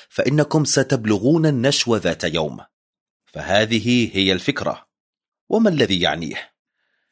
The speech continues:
إن كنتم أمناء في احتمال الألم والاضطهاد من أجل البر في هذه الحياة، واحتملتم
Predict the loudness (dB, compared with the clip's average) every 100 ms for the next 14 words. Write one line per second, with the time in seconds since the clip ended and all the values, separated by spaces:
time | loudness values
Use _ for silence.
0 | _ _ -4 -2 2 2 4 2 2 2
1 | 4 4 2 2 -2 -4 0 0 2 0
2 | -2 0 2 2 2 0 0 -4 -2 2
3 | 2 0 -4 -2 -2 0 -2 0 0 0
4 | -4 -4 -2 -2 -6 -6 -4 0 0 0
5 | -4 _ _ -20 -4 -4 0 2 2 2
6 | 0